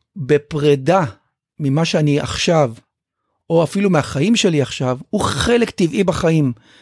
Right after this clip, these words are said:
צריך להתחיל להבין את זה ולקבל את זה. מתוך הקבלה הזאת, איך אני חי ואיך אני נפרד, היא כבר שאלה חדשה. היא לא שאלה של הכחשה של הפרידה, אלא הכחשה של המוות,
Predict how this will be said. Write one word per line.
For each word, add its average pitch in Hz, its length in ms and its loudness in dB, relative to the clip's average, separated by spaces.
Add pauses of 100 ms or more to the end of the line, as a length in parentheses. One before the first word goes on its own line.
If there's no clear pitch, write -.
(120)
צריך 196 340 -2
להתחיל 214 500 0
להבין 196 360 2
את 214 80 2
זה 190 100 0
ולקבל 175 540 2
את 127 80 -6
זה. - 100 -18 (440)
מתוך 147 380 0
הקבלה 139 480 0
הזאת, 214 440 0 (540)
איך 254 240 0
אני 180 180 2
חי 127 420 0
ואיך 208 340 -2
אני 269 120 2
נפרד, 269 440 0
היא 277 120 -4
כבר 262 120 -2
שאלה 285 300 -2
חדשה. 247 400 -4 (560)
היא 160 100 0
לא 214 120 2
שאלה 214 400 2
של 196 160 0
הכחשה 175 760 0
של 143 200 -2
הפרידה, 123 340 -6 (1000)
אלא 151 120 0
הכחשה 160 480 -2
של 175 200 0
המוות, 127 440 -2